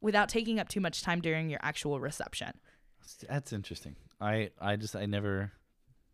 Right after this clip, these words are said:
Speaker 2: yeah, I never knew that that was, like, a, a common practice.
Speaker 1: I think that, honestly, having speeches at the rehearsal dinner rather than the reception is the best way to go, especially if you know you have a lot of family who will want to say something.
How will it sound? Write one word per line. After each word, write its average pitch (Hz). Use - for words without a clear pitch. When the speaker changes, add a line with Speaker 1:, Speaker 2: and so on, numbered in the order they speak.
Speaker 2:
yeah, 143
I 90
never 95
knew 95
that 80
that 85
was, 85
like, 82
a, 85
a 82
common 82
practice. -
Speaker 1:
I 240
think 247
that, 320
honestly, 202
having 208
speeches 190
at 175
the 165
rehearsal 160
dinner 185
rather 160
than 180
the 180
reception 165
is 185
the 165
best 147
way 180
to 165
go, 160
especially 208
if 196
you 208
know 185
you 180
have 175
a 160
lot 156
of 165
family 160
who 180
will 170
want 143
to 160
say -
something. -